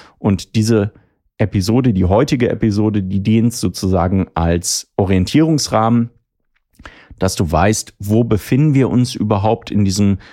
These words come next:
großen Aufgabengebiet eines Online-Kursproduzenten innerhalb dieses Prozesses. Und von daher war das mir heute ein Anliegen, dir diesen Überblick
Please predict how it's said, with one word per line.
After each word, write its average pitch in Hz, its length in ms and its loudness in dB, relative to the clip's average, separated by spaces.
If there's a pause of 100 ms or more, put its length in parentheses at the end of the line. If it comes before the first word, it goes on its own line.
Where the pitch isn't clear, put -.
(180)
großen 107 760 0
Aufgabengebiet 107 1000 0
eines 90 260 -2
Online-Kursproduzenten 110 1400 0 (500)
innerhalb 113 380 2
dieses 95 260 -2
Prozesses. - 760 -2
Und 92 360 0 (260)
von 92 300 -2
daher 87 460 0 (280)
war 90 140 0
das 87 180 -2
mir 87 220 0
heute 85 240 0
ein 87 180 -2
Anliegen, 92 440 0
dir 90 280 0
diesen 101 360 0
Überblick 98 600 -2